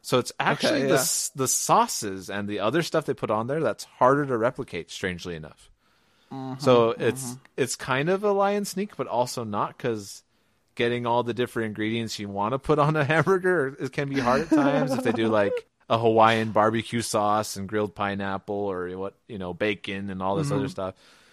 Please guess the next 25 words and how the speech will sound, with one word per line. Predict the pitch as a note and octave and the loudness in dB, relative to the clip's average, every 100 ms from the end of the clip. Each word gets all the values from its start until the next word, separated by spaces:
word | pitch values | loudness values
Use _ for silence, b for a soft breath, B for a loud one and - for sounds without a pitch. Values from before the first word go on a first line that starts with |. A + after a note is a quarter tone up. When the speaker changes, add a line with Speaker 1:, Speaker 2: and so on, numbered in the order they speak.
| b b b b | b b b b
Speaker 1:
That | - F#3+ | -2 0
can | D#4+ | 2
be | E3+ | 2
a | |
pain | C#3+ D3 C#3+ | 2 0 2
to | C3 | 0
assemble. | - E3 B2 G2+ | 2 2 0 -2
So | - A#2+ A#2 - _ b b b | 4 4 4 -2 _ b b b
Speaker 2:
Yeah. | C#3 A#2+ A#2 | 0 0 0
Speaker 1:
it's | A#2 - | -6 -2
almost | D3+ G3+ A3 F#3 | 0 4 2 4
like | D#3 D3 | 0 0
when | C3+ | -4
you | B2+ B2+ | -4 0
go | C3+ C#3 | 2 2
to | C#3+ C3 | 2 2
a | A#2+ | 4
restaurant, | C3+ - C3+ B2 | 4 2 -2 -4
you | A2+ | -8
want | A2 A2+ C3+ E3+ | -8 -4 -2 -2
to | E3 | -6
be | C#3 | -6
paying | B2+ - C3 C3+ E3 C3 | -8 -6 -4 -4 -4 -6
<laughs> | |
for | - - D3 A#2+ D3 B2+ | -4 2 2 4 0 -2